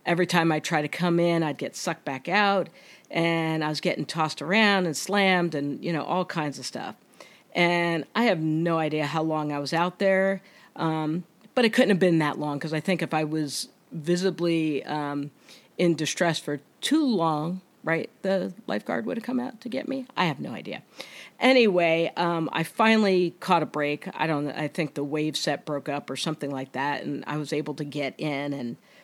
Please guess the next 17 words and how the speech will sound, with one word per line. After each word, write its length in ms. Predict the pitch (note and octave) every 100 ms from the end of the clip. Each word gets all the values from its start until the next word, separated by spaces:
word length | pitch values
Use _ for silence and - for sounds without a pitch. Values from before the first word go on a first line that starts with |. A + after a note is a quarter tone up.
| _ -
you 160 | F3 D#3
know, 100 | C#3+
so 160 | -
I'm 80 | D3
crawling 420 | - G3+ F#3+ F3+
on 100 | D#3+
the 60 | D3+
shore, 440 | - F3+ E3+ E3 - _ _ _ _ - -
and 120 | D3
I 20 |
was 120 | E3 -
so 280 | - F#3+
exhausted 540 | F3+ D#3 D3+ D3 C#3 -
that 100 | C#3+
I 80 | C#3+
finally 300 | E3 D3+ D3
got 220 | D3